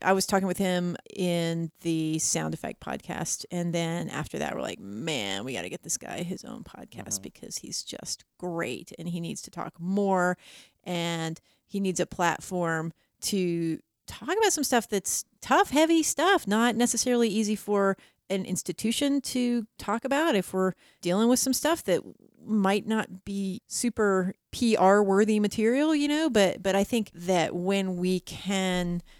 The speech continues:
Speaker 1: really be honest about who we are, then that's the smartest, best way we can talk about who we are, or, you know, for all our,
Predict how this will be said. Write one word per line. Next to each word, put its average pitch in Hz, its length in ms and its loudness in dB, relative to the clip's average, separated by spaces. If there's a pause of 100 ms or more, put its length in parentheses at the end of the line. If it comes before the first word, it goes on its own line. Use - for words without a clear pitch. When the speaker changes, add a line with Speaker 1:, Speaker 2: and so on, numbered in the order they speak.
(240)
Speaker 1:
really 185 460 2
be 190 180 2
honest 202 420 2
about 196 200 2
who 208 120 2
we 190 140 2
are, 202 260 4
then 175 140 -2
that's 180 240 -2
the - 120 -10
smartest, 185 800 0 (120)
best 175 300 -2
way 202 240 2
we 202 100 0
can 202 120 -6
talk 214 180 -4
about 226 140 -4
who 240 120 0
we 240 120 0
are, 254 200 -2
or, 170 240 -2
you 190 100 -4
know, 180 140 -2
for 175 300 -6
all 185 240 -2
our, 170 260 -4